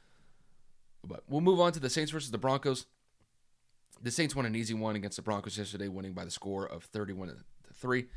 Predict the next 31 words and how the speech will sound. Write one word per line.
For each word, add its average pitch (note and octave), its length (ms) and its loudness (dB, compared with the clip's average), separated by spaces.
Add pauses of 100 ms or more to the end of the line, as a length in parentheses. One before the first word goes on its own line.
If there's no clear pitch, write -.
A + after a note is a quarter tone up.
(1700)
I G#2+ 80 -6
mean, G2+ 100 -4
for, - 220 -6
for D#3 160 0
N E3 120 6
F D3+ 80 4
L D3 100 8
standards, C#3 380 2
this C3 100 -4
was A#2 120 -4
a G2+ 200 0
relatively B2+ 480 4
easy A#2 220 -2
game A2+ 240 -2
for A2+ 100 -10
the G#2 100 -6
Saints A2+ 440 -2 (600)
since - 340 -4 (100)
all A2+ 180 4
four A2+ 340 0
of F#2 140 -4
the F2+ 80 -6
Broncos G#2 320 -4
quarterbacks G#2 500 -2
were F#2 200 -8
inactive G2 540 -4 (640)
due G#2+ 120 0
to F#2 440 -4 (240)
covid A2+ 280 0
restrictions. G#2+ 560 -4 (600)
So - 280 -8